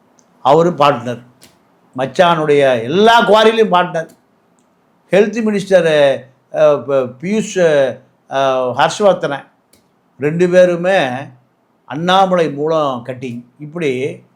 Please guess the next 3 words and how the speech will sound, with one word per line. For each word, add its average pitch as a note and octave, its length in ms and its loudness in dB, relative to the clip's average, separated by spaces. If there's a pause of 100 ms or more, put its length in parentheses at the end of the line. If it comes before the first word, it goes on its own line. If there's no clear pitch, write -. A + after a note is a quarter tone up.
(400)
அதிமுக, G3 640 0
திமுக G3 800 0
இரண்டு E3 1120 0